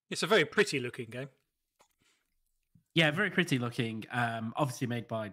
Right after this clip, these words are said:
Speaker 2: like, one guy or two
Speaker 1: Mm.
Speaker 2: guys now,
Speaker 1: Mm.
Speaker 2: just, or maybe just one. Um, but it's, it's nothing. I, I think it'll just be a nice, enjoyable game. The demo didn't really,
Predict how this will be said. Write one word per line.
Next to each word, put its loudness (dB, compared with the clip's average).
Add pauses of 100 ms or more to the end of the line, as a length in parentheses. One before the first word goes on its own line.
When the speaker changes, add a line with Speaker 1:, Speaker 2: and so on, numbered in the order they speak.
(140)
Speaker 2:
like, -8
one -8
guy -6
or -10 (440)
two -6
Speaker 1:
Mm. -8
Speaker 2:
guys -6
now, -4 (140)
Speaker 1:
Mm. -12
Speaker 2:
just, -12 (120)
or -10
maybe -6
just -8
one. -2 (600)
Um, -2 (140)
but 0
it's, -4
it's -2
nothing. -2 (140)
I, -4 (240)
I 2
think 2
it'll -6
just -6
be -2
a -2
nice, -6
enjoyable -8
game. -8
The -4
demo -4
didn't -8
really, -10